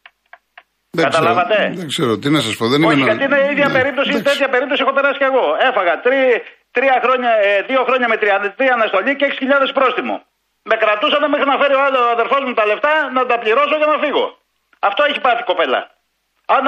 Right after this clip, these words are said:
Speaker 2: αύριο πάνε και δώσουν τα λεφτά, θα βγει έξω.
Speaker 1: Ναι, πάντως είναι, εντάξει, αυτό είναι απάνθρωπο, έτσι.
Speaker 2: Όχι, είναι, ο νόμος είναι τέτοιος. Δεν μπορεί, ε, κατά το δοκούν να εφαρμόσουμε τον νόμο. Ε, απάνθρωπο μπορεί να είναι, είναι. Αλλά δεν πα-, δεν μπορούμε να εφαρμόσουμε και οι δικαστές τον νόμο κατά το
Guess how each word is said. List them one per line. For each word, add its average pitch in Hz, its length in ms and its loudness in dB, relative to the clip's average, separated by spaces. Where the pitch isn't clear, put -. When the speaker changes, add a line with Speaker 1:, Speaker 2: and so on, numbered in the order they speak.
Speaker 2:
αύριο 277 240 0
πάνε 277 180 -2
και 247 120 0
δώσουν 269 220 -2
τα 240 80 0
λεφτά, 233 220 0
θα 262 120 -2
βγει 269 100 0
έξω. - 160 -8
Speaker 1:
Ναι, 170 100 -10
πάντως 170 240 2
είναι, 180 140 2
εντάξει, 147 340 -2
αυτό 160 120 -4
είναι 160 180 2
απάνθρωπο, 113 400 -4
έτσι. - 140 -10
Speaker 2:
Όχι, 226 180 -2
είναι, 277 140 0
ο 240 40 0
νόμος 320 300 0
είναι 208 200 0
τέτοιος. 185 220 0
Δεν 254 80 2
μπορεί, 302 140 2
ε, - 20 0
κατά 247 200 0
το 233 120 2
δοκούν 220 220 -2
να 208 80 0
εφαρμόσουμε 196 460 -2
τον 165 140 0
νόμο. 147 180 0
Ε, - 80 -2
απάνθρωπο 262 500 0
μπορεί 247 260 0
να 311 120 2
είναι, 147 160 -2
είναι. 240 240 0
Αλλά 180 220 2
δεν 262 140 0
πα-, 277 240 0
δεν 262 100 0
μπορούμε 285 260 0
να 269 80 2
εφαρμόσουμε 269 340 -2
και 233 100 -2
οι 220 60 -2
δικαστές 214 260 0
τον 202 60 2
νόμο 196 240 0
κατά 165 180 0
το 160 60 2